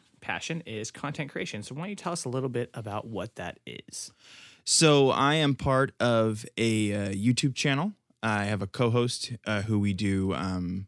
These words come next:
Speaker 2: movie reviews with. Um, we do news content for, uh, uh, Funko Pops, uh, and other collectibles, but it's typically mostly just Funko Pops.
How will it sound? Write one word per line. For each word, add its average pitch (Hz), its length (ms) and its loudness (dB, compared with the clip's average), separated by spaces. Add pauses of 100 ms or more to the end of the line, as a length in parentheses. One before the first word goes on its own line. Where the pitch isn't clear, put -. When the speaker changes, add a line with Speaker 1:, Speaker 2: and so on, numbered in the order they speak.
(160)
Speaker 2:
movie 147 200 4
reviews 139 480 4
with. 131 440 0 (540)
Um, 85 440 0
we 95 460 -4 (100)
do 98 520 0 (520)
news 131 320 8
content 123 480 2
for, 95 460 0
uh, 73 320 -8 (400)
uh, 90 100 -6
Funko 139 400 2
Pops, - 420 -2 (220)
uh, 104 160 2
and 98 100 0
other 110 380 4
collectibles, 113 560 0
but 113 80 2
it's 113 100 2
typically 123 380 0
mostly 98 300 -4
just 87 200 -10
Funko - 320 -10
Pops. - 380 -12